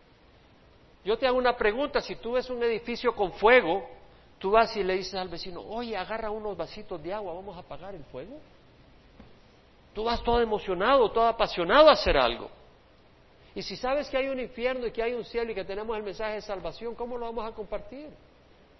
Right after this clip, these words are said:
Tiene que tocar nuestras emociones, ¿no crees? Porque es la realidad. Entonces dice, la Escritura, "Sabed esto, que los que son de fe, estos son hijos de Abraham", versículo siete de Gálatas tres.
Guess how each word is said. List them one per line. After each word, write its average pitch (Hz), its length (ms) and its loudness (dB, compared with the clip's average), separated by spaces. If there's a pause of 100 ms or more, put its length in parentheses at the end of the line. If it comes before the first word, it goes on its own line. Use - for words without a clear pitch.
(160)
Tiene 185 220 -10
que 160 120 -12
tocar 156 300 -8
nuestras 151 340 -12
emociones, 151 480 -12
¿no 165 100 -12
crees? 254 460 -16 (1120)
Porque 143 220 -8
es 170 40 0
la 185 120 2
realidad. 175 680 -2 (1700)
Entonces 226 460 2
dice, 202 440 -4 (500)
la 190 100 2
Escritura, 190 800 0 (1080)
"Sabed 247 460 8
esto, 147 360 -2 (260)
que 175 100 -2
los 170 180 -2
que 170 100 -2
son 254 240 2
de 254 120 2
fe, 233 260 4
estos 220 260 -4
son 208 180 -4
hijos 202 220 -4
de 185 80 -4
Abraham", 170 540 -2 (160)
versículo 180 480 -8
siete 180 380 -6
de 147 100 -4
Gálatas 139 560 -2
tres. 123 360 -10